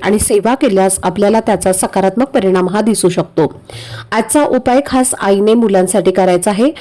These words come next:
आणि या उपायात आईने गणपतीला एक विशिष्ट वस्तू अर्पण करायची आहे.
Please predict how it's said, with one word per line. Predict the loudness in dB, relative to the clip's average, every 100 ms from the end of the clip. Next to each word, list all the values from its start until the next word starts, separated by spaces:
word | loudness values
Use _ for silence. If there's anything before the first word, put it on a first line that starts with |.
| -20 -10
आणि | 0 2
या | 2 0
उपायात | -4 0 2 2 -2 -2
आईने | 0 2 2
गणपतीला | 2 2 2 0 0 0 0
एक | -2 0
विशिष्ट | 0 2 0 2
वस्तू | 2 2 0 0
अर्पण | 0 0 -2
करायची | 0 0 2 0
आहे. | 0